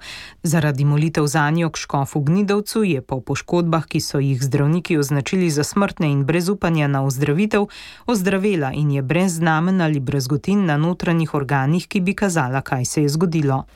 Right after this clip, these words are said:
Na škofiji v Skopju je tako v torek potekalo še sklepno zasedanje škofijskega postopka za Gnidovčevo beatifikacijo.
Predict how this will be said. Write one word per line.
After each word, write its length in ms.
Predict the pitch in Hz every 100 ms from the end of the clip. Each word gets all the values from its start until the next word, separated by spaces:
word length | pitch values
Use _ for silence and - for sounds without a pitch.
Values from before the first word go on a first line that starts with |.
| - - - - -
Na 140 | 165 147
škofiji 520 | - 160 - 151 143
v 60 | 135
Skopju 520 | - 202 208 196 190
je 180 | 147 135
tako 300 | 143 - 143
v 40 | 165
torek 360 | 151 151 - -
potekalo 480 | 151 165 - 143
še 160 | 135 156
sklepno 460 | - 214 214 180 160
zasedanje 600 | 147 - 156 143 147 143
škofijskega 640 | - 143 185 - - 151 -
postopka 600 | 143 - 202 202 - 165
za 120 | 151
Gnidovčevo 680 | 131 147 143 139 - 147 147
beatifikacijo. 1160 | 135 156 156 151 196 214 208 135 113 - 143